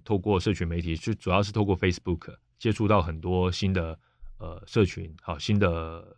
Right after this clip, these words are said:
观众的一个，一个时代，那一个时刻啦，好。那今年的感受呢，同样，好，就是我们在 YouTube 上，我们自己就觉得说我们泛科学已经经营很久了，好，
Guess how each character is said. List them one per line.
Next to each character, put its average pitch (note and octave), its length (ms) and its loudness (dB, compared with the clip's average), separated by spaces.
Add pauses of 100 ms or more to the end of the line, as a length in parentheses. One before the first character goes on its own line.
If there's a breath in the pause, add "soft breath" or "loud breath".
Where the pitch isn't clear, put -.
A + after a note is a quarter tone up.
(120)
观 G2 180 4
众 G2 220 2
的 E2 160 -8
一 E2 100 -8
个， E2+ 220 -8
一 E2+ 100 -8
个 E2+ 220 -10
时 - 160 -12
代， E2+ 200 -4 (300 soft breath)
那 G#2+ 400 8 (640)
一 A#2 80 -2
个 A2 100 10
时 G2 220 4
刻 G2+ 180 4
啦， E2+ 120 -2
好。 - 160 -12 (160 soft breath)
那 C#3+ 120 4 (280)
今 F#3 240 6
年 F2+ 320 6
的 F2+ 200 6
感 D#2+ 220 -2
受 A2 180 4
呢， E2+ 240 4
同 F2 200 0
样， G2+ 240 6
好， F2+ 120 -4
就 B2 160 2
是 B2 120 4
我 G2 180 2
们 F#2 140 2
在 A2+ 360 8 (920 soft breath)
YouTube D3+ 360 10
上， A2+ 160 6
我 A#2+ 80 8
们 F3 120 8
自 A3 100 2
己 D#3+ 140 10
就 E3 160 8
觉 C#3 140 6
得 A#2 100 8
说 C#3+ 120 4
我 C3 60 4
们 F2+ 220 4
泛 D3 120 6
科 B2+ 120 6
学 A2+ 100 6
已 F#2+ 40 6
经 G2 60 6
经 G#2+ 180 2
营 F#2 60 2
很 E2 160 0
久 D#2+ 120 -4
了， - 100 -14 (240)
好， - 260 -14